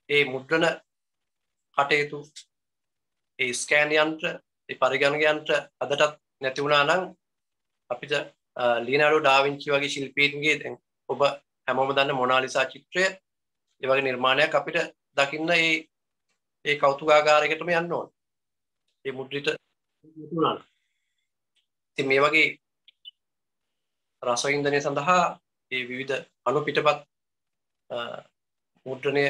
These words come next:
සඳහා නවීන විද්‍යාවේ බලපෑම, අ, මේ චිත්‍ර ශිල්පයේ,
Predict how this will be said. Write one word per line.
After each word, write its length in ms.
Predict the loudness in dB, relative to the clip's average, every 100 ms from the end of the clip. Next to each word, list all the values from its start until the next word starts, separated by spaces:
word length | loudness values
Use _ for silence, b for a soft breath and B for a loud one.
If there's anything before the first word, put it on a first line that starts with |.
| -2
සඳහා 360 | -10 -4 0 0 _ _ _ _ _ _ _ _ _ _ _ -4
නවීන 280 | -2 0 -2
විද්‍යාවේ 640 | -4 0 2 2 0 -4 _ _ _ _ _ -6
බලපෑම, 420 | -4 0 2 2
අ, 1200 | -2 -6 _ _ _ _ _ _ _ _ _ -18
මේ 180 | -12 -12
චිත්‍ර 240 | -12 -6 -6
ශිල්පයේ, 460 | -6 -4 0 2